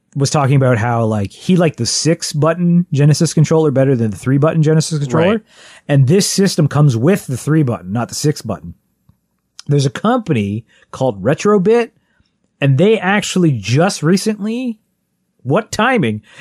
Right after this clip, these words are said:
Speaker 1: recently released a six button Genesis style controller that's U S B.
Speaker 2: Right.
Speaker 1: And, and the guy was like, "I have one of these. I popped it in. It works perfectly." Like, it, it's like,
Speaker 2: I was gonna,
Speaker 1: you don't
Speaker 2: I was
Speaker 1: even
Speaker 2: gonna
Speaker 1: have to
Speaker 2: say, 'cause
Speaker 1: tell
Speaker 2: aren't
Speaker 1: it.
Speaker 2: the controllers, they're actual U S B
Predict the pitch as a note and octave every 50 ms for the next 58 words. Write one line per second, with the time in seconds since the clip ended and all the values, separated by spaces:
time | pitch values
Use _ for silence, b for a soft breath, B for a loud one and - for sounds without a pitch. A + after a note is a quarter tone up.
0 | C#3+ B2+ B B C#3 C#3 F3+ A3+ A3+ - A3 F#3+ F3 F3 E3 D#3 D#3 D3+ E3 G3
1 | G3 E3 C#3+ C3 - - E3 D3 B2+ - - - F3+ F#3 - - C3 D3 E3 F3
2 | D#3+ C#3 A#2+ G#2 A2 B2+ C#3+ E3 - - E3+ - - - - B2+ C3 D3 D#3 D#3+
3 | D3 - C3 A#2+ - B2+ B2+ C#3+ E3 F#3+ F3+ C3+ F#2+ - G#2 A#2+ C3+ B2+ A2 F#2+
4 | G2 A#2 C3+ F3 G#3+ C#3+ G2 G2 - b b b b b D#3 C#3+ C#3 C#3+ C#3 C#3
5 | C#3 C#3 C3+ C3+ D#3 D3 D3+ D#3+ D#3+ E3 D3 B2+ D#3 E3 G3+ G#3+ F#3 D#3 C#3 B2+
6 | C#3 - - C3 B2 A2 C#3+ F#3 A#3+ F#3 B2+ A#2 A#2 A2+ G2+ G2+ G#2+ G#2 A2+ A#2+
7 | - - _ _ _ - B2 - - E3 E3+ D3 C3 D3+ D#3 G#3 F#3 D#3+ D3+ D#3
8 | - D3+ D#3 D3+ D#3+ C#3+ - - G3 G#3+ D#3+ - G2+ - - F2 - - _ -
9 | C#3 B2+ - D3+ D3 C#3+ - E3+ C3+ - - - F3+ D#3+ C#3 A#2 _ - - D#3
10 | C#3 F3 G#3+ - C#3 D#3 F3 F3+ G3 F#3+ E3+ F3+ F3 F#3 - - A3+ - - F#3+
11 | G3 G#3 E3 B2+ A2+ - - A3+ G#3 - - G#3 F#3+ F3 E3+ C#3+ C3 D3+ D3 C#3
12 | C3+ D3 D#3 - - D#3+ B2+ A#2 A#2 C3+ C3+ B2+ A#2 - - - B2 B2+ B2+ B2
13 | A#2+ A#2+ A#2 A2+ G#2+ G2+ A2